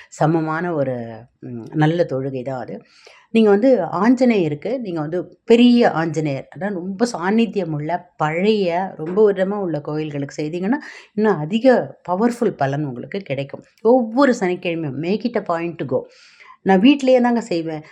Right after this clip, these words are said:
சரி, அனுமான் சாலிசா சொல்லுங்க. நடு ஹால்ல ஒரு நாற்காலி மேல அனுமாருடைய படத்தை வைத்து தீபம் ஏற்றி அனுமான் சாலிசா சொல்லிக்கொண்டே பிரதட்சணம் பண்ணினால்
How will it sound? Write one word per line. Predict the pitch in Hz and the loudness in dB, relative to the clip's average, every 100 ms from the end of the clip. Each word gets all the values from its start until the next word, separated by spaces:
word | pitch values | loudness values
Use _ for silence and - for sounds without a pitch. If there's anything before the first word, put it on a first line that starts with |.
| _ | _
சரி, | - 208 202 | -2 2 2
அனுமான் | 170 185 190 | 2 0 0
சாலிசா | 185 160 156 160 | 0 0 0 -4
சொல்லுங்க. | 147 151 151 160 190 _ _ _ _ | -4 -6 -6 -6 -8 _ _ _ _
நடு | - 196 226 240 269 | 2 6 6 6 4
ஹால்ல | 175 147 139 - 269 | 4 -2 -4 -10 -10
ஒரு | 202 175 170 | -4 -2 -2
நாற்காலி | 147 180 202 - 220 202 156 | -2 -2 -2 0 0 0 -2
மேல | 143 135 175 220 | -4 -6 -10 -10
அனுமாருடைய | 156 160 165 165 143 135 | -10 -8 -8 -8 -8 -6
படத்தை | 135 139 139 147 | -6 -6 -8 -10
வைத்து | 110 120 - 214 | -10 -12 -4 -4
தீபம் | 160 147 156 165 127 | -4 -8 -4 -4 -4
ஏற்றி | 117 120 - 214 | -8 -14 -8 -4
அனுமான் | 180 151 180 | -2 -2 -2
சாலிசா | 185 170 147 143 | -2 -2 -4 -8
சொல்லிக்கொண்டே | - - 156 156 156 151 | -12 -10 -12 -10 -8 -6
பிரதட்சணம் | 190 - 147 190 - 226 214 185 | -6 -6 -8 -8 -8 -6 -6 -6
பண்ணினால் | 156 139 147 185 | -4 -4 -6 -8